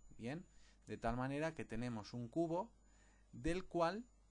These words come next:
hacemos mil partes, mil partes tan pequeñitas como esta que tenemos aquí, y eso sería una milésima parte de toda la unidad,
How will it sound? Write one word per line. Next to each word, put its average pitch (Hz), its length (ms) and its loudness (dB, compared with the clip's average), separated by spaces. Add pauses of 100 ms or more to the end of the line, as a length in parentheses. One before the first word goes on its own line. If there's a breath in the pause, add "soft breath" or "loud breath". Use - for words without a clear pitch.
(340)
hacemos 147 720 -2
mil 143 480 -2
partes, - 640 -4
mil 151 220 -2
partes 123 440 0
tan 123 220 -2
pequeñitas 170 840 -2
como 113 280 -2
esta 127 240 -2
que 107 120 -6
tenemos 113 380 -4
aquí, 190 340 0 (340 loud breath)
y 139 200 2
eso 156 220 6
sería 151 480 0 (240)
una 190 320 -2
milésima 135 540 -2
parte 143 360 0
de 117 140 -2
toda 190 500 2
la 165 100 2
unidad, 143 380 0